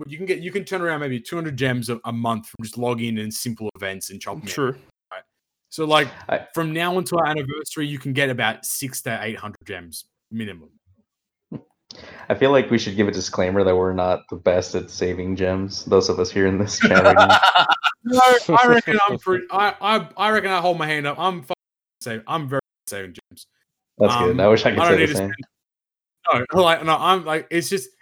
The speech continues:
Speaker 1: it is genuinely just a mentality thing of being like, if, like, like, no, just the fact that he's sp-, like, if he was saying, like, "Oh, whenever there's, whenever I have thirty gems to do a multi, I do that," like, a thirty gem multi.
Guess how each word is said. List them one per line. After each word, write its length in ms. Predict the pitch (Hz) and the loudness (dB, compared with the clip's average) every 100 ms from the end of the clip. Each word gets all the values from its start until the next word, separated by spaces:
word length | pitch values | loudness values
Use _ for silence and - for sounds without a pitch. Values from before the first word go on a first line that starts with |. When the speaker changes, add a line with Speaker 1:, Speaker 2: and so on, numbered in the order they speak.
| - | 2
Speaker 1:
it 120 | 180 | 4
is 220 | 202 208 131 | 6 2 0
genuinely 520 | 151 170 170 160 147 | 0 2 0 -2 -4
just 180 | 143 139 | -4 -4
a 20 | |
mentality 560 | 135 135 127 120 139 | -2 -2 -2 -2 0
thing 200 | 127 107 | -4 -6
of 120 | 101 92 | -10 -8
being 240 | 104 101 | -8 -6
like, 260 | 98 101 - _ _ _ _ | -4 -4 -6 _ _ _ _
if, 220 | 143 135 123 | -8 -8 -8
like, 280 | 208 123 - _ _ - | -8 -8 -12 _ _ -6
like, 160 | 170 175 | -6 -6
no, 300 | - 190 160 | -2 -2 0
just 200 | 156 233 247 | 0 0 0
the 80 | |
fact 200 | - 226 | 2 2
that 140 | 202 156 | 2 2
he's 240 | 196 151 | -2 -4
sp-, 160 | - 160 | -8 -6
like, 220 | 160 139 _ | -6 -6 _
if 160 | 190 190 | 0 2
he 80 | 240 | 4
was 240 | 262 220 | 2 0
saying, 220 | 185 185 | 0 0
like, 160 | 175 170 | -2 -2
"Oh, 320 | 160 165 135 - _ | 0 2 0 -4 _
whenever 280 | - 156 165 | -2 0 2
there's, 280 | 170 165 131 | 4 2 0
whenever 320 | 147 165 175 | -4 -2 0
I 60 | 156 | 2
have 180 | 160 131 | 0 2
thirty 220 | 160 151 | 0 2
gems 260 | 143 156 131 | 0 -2 -4
to 80 | 156 | -6
do 40 | 139 | -4
a 20 | |
multi, 480 | 127 139 156 147 156 | -2 -2 -2 -4 -2
I 140 | 127 | -2
do 200 | 110 135 139 | -2 -4 0
that," 280 | 175 180 131 | 0 0 -4
like, 140 | - | -10
a 20 | |
thirty 220 | - 139 131 | -4 -2 -2
gem 180 | 131 | -2
multi. 480 | 123 147 - 190 - | -2 -4 -6 -10 -10